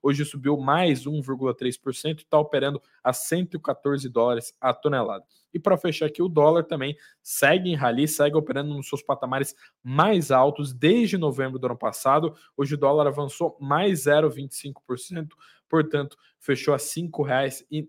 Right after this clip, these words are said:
nove centavos. Lembrando que o, o patamar mais alto aí nos, dos últimos meses pro dólar era cinco reais e cinco centavos,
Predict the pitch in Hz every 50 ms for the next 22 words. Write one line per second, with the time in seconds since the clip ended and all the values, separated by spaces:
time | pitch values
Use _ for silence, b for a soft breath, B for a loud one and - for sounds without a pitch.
0 | _ - 131 123 123 127 131 127 120 120 117 - - 127 123 127 - - 104 -
1 | - _ _ _ _ _ _ _ _ _ _ _ _ _ _ _ _ _ _ _
2 | _ _ _ _ _ _ _ _ _ _ _ _ _ _ _ _ _ _ _ _
3 | _ _ _ _ - - - - - - 127 131 139 143 135 - 156 156 156 147
4 | 123 107 - - 123 127 123 123 127 127 123 131 123 123 131 131 131 135 139 135
5 | 127 123 131 131 139 131 131 - 131 127 123 120 110 - - - - 127 123 120
6 | 131 131 127 139 131 123 110 120 120 127 135 131 127 123 - - 139 135 120 120
7 | 123 123 127 123 123 127 120 - - - 147 143 - 143 135 131 127 135 170 165
8 | - - 175 185 202 - - - 143 110 - 131 135 143 147 147 -